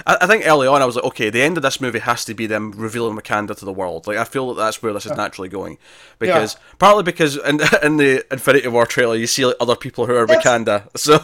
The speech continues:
Speaker 1: I'm like,
Speaker 2: and,
Speaker 1: "Okay."
Speaker 2: and again, I, I try not to, to crap on trailers like that, but
Speaker 1: Mm-hmm.
Speaker 2: and, and we all know, we're all familiar with how these movies are, are arced and how they're gonna end.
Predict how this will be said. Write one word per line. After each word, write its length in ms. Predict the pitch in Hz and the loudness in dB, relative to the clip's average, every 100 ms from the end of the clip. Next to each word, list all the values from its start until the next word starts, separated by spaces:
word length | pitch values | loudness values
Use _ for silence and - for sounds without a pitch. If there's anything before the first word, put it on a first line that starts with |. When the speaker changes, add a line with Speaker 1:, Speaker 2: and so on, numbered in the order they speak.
| - | 2
Speaker 1:
I'm 260 | 185 - 147 | 0 2 -2
like, 160 | 131 | 0
Speaker 2:
and, 80 | 123 | 2
Speaker 1:
"Okay." 220 | 294 202 294 | 2 2 0
Speaker 2:
and 80 | |
again, 440 | 294 269 233 175 156 _ _ _ - | 0 0 0 -2 -8 _ _ _ -8
I, 220 | 175 220 | -4 -2
I 20 | |
try 320 | 214 262 285 285 | -2 -2 0 0
not 260 | 226 214 | -2 -4
to, 340 | - 226 214 202 | -2 -2 0 0
to 240 | 190 180 151 | -2 -6 -6
crap 360 | - 170 165 160 | -6 -2 0 0
on 120 | 160 | -2
trailers 360 | 156 151 160 | -4 -6 -6
like 140 | 165 160 | -6 -6
that, 320 | 170 165 160 | -2 -2 -2
but 160 | 156 143 | -4 -6
Speaker 1:
Mm-hmm. 200 | 120 120 - _ _ _ _ | -8 -12 -16 _ _ _ _
Speaker 2:
and, 120 | 254 254 | -6 -2
and 140 | 285 | 0
we 80 | 320 | 2
all 140 | 302 | 2
know, 160 | 240 208 | 2 2
we're 160 | 226 240 | 0 -2
all 100 | 208 | -4
familiar 580 | 208 180 175 170 165 | -6 -8 -4 -4 -4
with 440 | 156 151 151 - _ _ _ - | -6 -6 -8 -10 _ _ _ -12
how 160 | 165 165 | -6 -2
these 180 | 165 143 | -2 -2
movies 380 | 160 156 156 | -2 0 0
are, 380 | 156 151 147 - _ | 0 -2 -4 -12 _
are 200 | 156 151 | -2 -2
arced 320 | 139 151 147 151 | 0 0 0 -6
and 80 | |
how 120 | 139 147 | -4 -2
they're 120 | 147 | -2
gonna 160 | 151 | -2
end. 260 | 147 165 | 0 -2